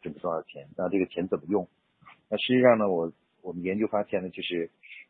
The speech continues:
其实早期的话呢，你如果创立一个品牌的话呢，投入的主要的费用呢，就是，呃，其实是一个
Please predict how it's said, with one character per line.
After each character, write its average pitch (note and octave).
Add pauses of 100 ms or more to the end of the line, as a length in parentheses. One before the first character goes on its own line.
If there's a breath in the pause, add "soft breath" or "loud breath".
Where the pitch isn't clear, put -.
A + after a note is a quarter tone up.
其 C#3+
实 D#3
早 F2+
期 -
的 C3
话 A#2
呢， G#2 (120)
你 G#2
如 F#2
果 A2
创 A2+
立 F#2
一 -
个 F#2+
品 D#2+
牌 D#2+
的 E2+
话 F2
呢， D#2+ (360)
投 G#2
入 C3
的 A2
主 D#2
要 F2
的 A2+
费 A2+
用 G2+
呢， E2+
就 A2
是， F2+ (400)
呃， D2+ (200)
其 A2
实 A2+
是 A2
一 G#2+
个 G2